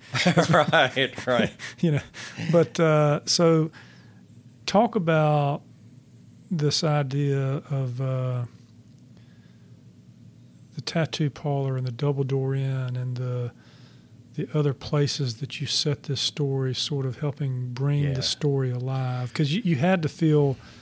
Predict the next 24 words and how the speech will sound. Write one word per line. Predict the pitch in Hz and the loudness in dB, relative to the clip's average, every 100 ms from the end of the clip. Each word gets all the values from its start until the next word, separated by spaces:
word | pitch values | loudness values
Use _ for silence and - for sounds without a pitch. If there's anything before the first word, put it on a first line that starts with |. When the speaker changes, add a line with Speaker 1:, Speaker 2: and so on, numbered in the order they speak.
| - - - - - - - | -20 -20 -20 -20 -20 -10 -6
Speaker 2:
you, | - - - - - | -6 -10 -20 -20 -16
you | 339 320 165 | -16 -6 -2
know, | 143 143 196 185 | 0 0 -2 -4
you | 190 151 | -2 0
write | 151 185 185 | 2 2 0
characters, | - - 220 180 - 135 123 139 - - - - - | -4 0 2 2 0 -4 -2 -4 -10 -14 -20 -14 -2
but | 147 | 0
in | |
this | 185 - | 0 0
case, | 170 156 - | 0 -2 -2
you | 151 | -2
were | 139 143 | 0 0
also | 156 - 151 139 127 - - - - - - - - | 0 0 2 2 0 -8 -20 -20 -20 -20 -20 -16 -2
adding | 147 165 147 120 - - - - - - - - | 0 2 0 -2 -12 -20 -20 -20 -20 -20 -20 -2
inanimate | 139 143 175 123 - - - - - | 0 2 0 -2 -8 -20 -20 -18 -4
characters, | 135 117 - - - | -4 -4 -8 -12 -6
Speaker 1:
That's | 117 | -4
Speaker 2:
right? | 131 | -2
Speaker 1:
right. | 85 78 - 143 | -4 -8 -10 -4
Speaker 2:
Yeah. | 127 98 90 78 - - | 0 0 -2 -4 -14 -10
Speaker 1:
Yeah, | 101 90 80 - - - - - - - - | -4 -4 -4 -10 -20 -20 -20 -20 -20 -20 -2
yeah. | 135 123 113 | 2 2 2
Um, | 107 110 - - - - - | -2 -8 -14 -20 -20 -20 -12
well, | 135 143 139 139 | 2 4 4 0